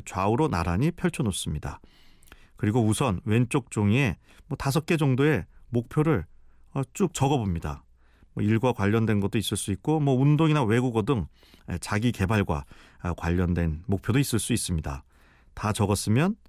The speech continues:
그 다음엔 오른쪽 종이에 만약 이번 가을과 겨울이 나의 마지막 계절이라면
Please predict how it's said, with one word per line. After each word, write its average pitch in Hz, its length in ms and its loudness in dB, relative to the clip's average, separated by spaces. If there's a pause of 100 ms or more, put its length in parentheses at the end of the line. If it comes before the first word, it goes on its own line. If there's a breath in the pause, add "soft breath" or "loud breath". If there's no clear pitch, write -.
(160)
그 - 140 -2
다음엔 98 500 0
오른쪽 135 460 2
종이에 101 460 0 (720 soft breath)
만약 113 540 0 (200)
이번 143 420 -2
가을과 127 640 0
겨울이 110 480 0 (400 soft breath)
나의 104 280 0
마지막 113 480 0
계절이라면 87 640 0